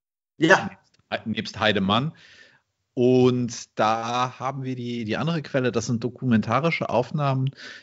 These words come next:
Speaker 2: zweier Filmemacher aus der D D R, Walter Heinowski und Gerhard Scheumann.
Speaker 1: Okay. Die auch
Speaker 2: Die
Speaker 1: darum geeiert sind?
Speaker 2: Nein,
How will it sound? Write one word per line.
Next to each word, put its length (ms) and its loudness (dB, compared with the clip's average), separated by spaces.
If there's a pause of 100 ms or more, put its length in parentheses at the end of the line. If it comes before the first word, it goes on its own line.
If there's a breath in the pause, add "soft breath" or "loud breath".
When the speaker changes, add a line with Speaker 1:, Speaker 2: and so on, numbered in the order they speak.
Speaker 2:
zweier 420 4
Filmemacher 840 4
aus 320 -2
der 220 -2
D 120 0
D 120 4
R, 460 2
Walter 500 0
Heinowski 720 2
und 320 0
Gerhard 720 2
Scheumann. 640 2 (720)
Speaker 1:
Okay. 400 -12 (580 soft breath)
Die 140 4
auch 260 6
Speaker 2:
Die 60 4
Speaker 1:
darum 340 4
geeiert 380 0
sind? 280 -2 (640)
Speaker 2:
Nein, 440 -2